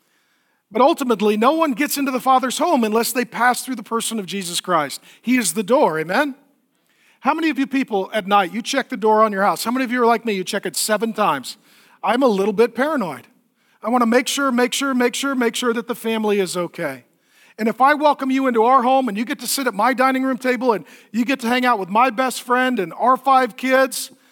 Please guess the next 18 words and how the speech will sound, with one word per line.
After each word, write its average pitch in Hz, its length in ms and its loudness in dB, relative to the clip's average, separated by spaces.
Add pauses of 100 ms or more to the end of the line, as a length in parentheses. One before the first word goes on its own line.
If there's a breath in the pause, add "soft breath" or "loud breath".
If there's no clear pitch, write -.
(420 soft breath)
it's - 140 -8
because 240 400 0
I 202 120 4
love 196 300 2
you 269 220 -2
and 185 220 -10
you 196 160 -2
are 185 80 0
safe. 165 400 -4
God 208 340 2
is 185 180 -10
a 185 60 -8
father. 247 460 2
He 202 160 -4
has 208 280 -4
a 214 60 -6
father's 190 440 -2
heart. 202 380 2